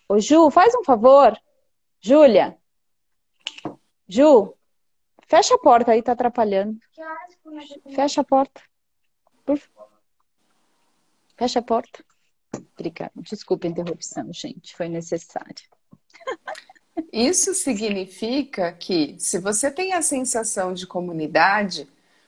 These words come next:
Speaker 2: o desejo de reconhecimento desaparece?
Speaker 1: Sim, desaparece. Você não precisa do reconhecimento dos outros.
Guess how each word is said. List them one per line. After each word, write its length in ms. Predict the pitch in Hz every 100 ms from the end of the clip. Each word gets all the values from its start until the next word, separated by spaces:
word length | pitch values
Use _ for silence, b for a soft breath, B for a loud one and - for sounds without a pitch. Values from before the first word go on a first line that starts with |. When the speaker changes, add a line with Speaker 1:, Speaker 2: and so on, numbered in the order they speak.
| _
Speaker 2:
o 80 | 170
desejo 680 | 196 202 190 208 240 240
de 120 | 202 190
reconhecimento 1200 | 190 220 - 320 294 269 - 226 180 208 214 208
desaparece? 1200 | 170 185 269 190 - 151 139 - - - 196 - _ _ _ _ _ _ _ _ _ _ _ -
Speaker 1:
Sim, 440 | 190 202 294 - - _ _
desaparece. 1040 | 143 196 269 277 262 254 175 196 - - _
Você 260 | - 170 190
não 220 | 190 247
precisa 520 | 311 330 320 294 277
do 100 | 277
reconhecimento 840 | 247 214 214 180 175 - 175 165 170
dos 220 | 170 180
outros. 600 | 160 120 - - - -